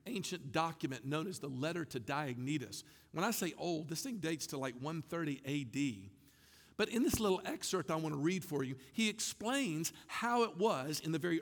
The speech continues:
earliest of ages of Christianity. Christians were in the world, but not of it. Listen to what he says. He says, "For Christians these days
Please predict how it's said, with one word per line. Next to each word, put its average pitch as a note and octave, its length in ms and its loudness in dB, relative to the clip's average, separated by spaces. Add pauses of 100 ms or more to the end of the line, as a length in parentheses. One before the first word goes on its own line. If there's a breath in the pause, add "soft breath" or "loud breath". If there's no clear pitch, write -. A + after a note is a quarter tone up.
earliest G3 520 4
of F#3 100 0
ages F#3 340 0
of F3 80 -6
Christianity. E3+ 720 -2 (440 loud breath)
Christians G3 420 2
were - 260 0
in A3+ 280 4
the D#4 80 2
world, E3 380 0
but E3 180 0
not F3 320 -2
of G#3 220 -2
it. - 280 -10 (500)
Listen E3+ 180 -4
to - 20 -4
what D#3 100 -2
he C3 40 0
says. A#2+ 420 -2 (300 loud breath)
He A3 100 6
says, G#3 200 4
"For A3+ 140 0
Christians B3+ 580 0
these C4 260 2
days D3+ 400 2